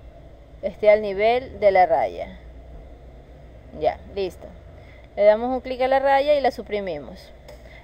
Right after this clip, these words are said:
F cuatro, vemos la pantalla. Entonces venimos y nos ubicamos, ¿sí ven? Ahí adentro va la invitación. Listo. Comenzamos a hacer el troquel para el sobre de invitación.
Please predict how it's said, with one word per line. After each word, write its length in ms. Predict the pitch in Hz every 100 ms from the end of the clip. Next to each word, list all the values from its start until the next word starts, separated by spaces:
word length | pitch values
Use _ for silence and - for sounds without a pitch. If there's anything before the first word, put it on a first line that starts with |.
| -
F 240 | 220 254
cuatro, 360 | 247 294 320 302
vemos 300 | 226 220 233
la 140 | 226
pantalla. 420 | - 170 160 143 165
Entonces 340 | 220 247 285
venimos 640 | 262 269 311 330 349 - - - - - - - -
y 100 | 226
nos 180 | 233
ubicamos, 480 | 226 226 202 180 180
¿sí 120 | 233
ven? 160 | 233 339 - - - - - - - - -
Ahí 120 | 233
adentro 480 | 302 277 285 285 240
va 200 | 185 185
la 80 | 202
invitación. 560 | 196 202 196 185 139 170 - - - - - - - - - -
Listo. 380 | 196 175 - 160 - - - - - - -
Comenzamos 540 | 220 226 269 269 311
a 20 | 285
hacer 240 | 262 254
el 80 | 269
troquel 580 | 226 - 240 240 269 -
para 360 | - 214 240 226 - -
el 180 | 202
sobre 580 | - 214 214 220 233 262 262 - - -
de 80 | 202
invitación. 640 | 196 190 185 - 156